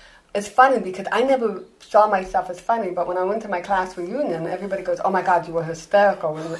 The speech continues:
I go, "How could that be?" But I remember I did the talking, so I wouldn't have to do the listening.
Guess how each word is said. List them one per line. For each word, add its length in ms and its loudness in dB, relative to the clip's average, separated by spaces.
I 40 -10
go, 160 0
"How 160 -8
could 160 -12
that 180 -6
be?" 380 -8
But 80 2
I 80 6
remember 520 -2
I 140 4
did 220 -6
the 80 -8
talking, 720 -2
so 140 -8
I 60 0
wouldn't 260 -6
have 160 -14
to 80 -16
do 140 -8
the 120 -6
listening. 640 -10